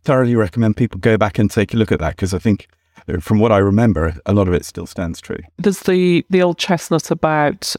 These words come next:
Speaker 2: um, twenty-six percent of people think that fewer people should be going to university. And,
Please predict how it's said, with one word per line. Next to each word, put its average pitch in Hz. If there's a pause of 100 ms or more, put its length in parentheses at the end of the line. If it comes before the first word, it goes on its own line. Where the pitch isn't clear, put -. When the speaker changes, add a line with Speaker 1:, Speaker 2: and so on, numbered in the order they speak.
Speaker 2:
um, 147 (380)
twenty-six -
percent -
of -
people 147
think 139
that -
fewer 165
people 160
should 139
be 147
going 143
to -
university. 143
And, 139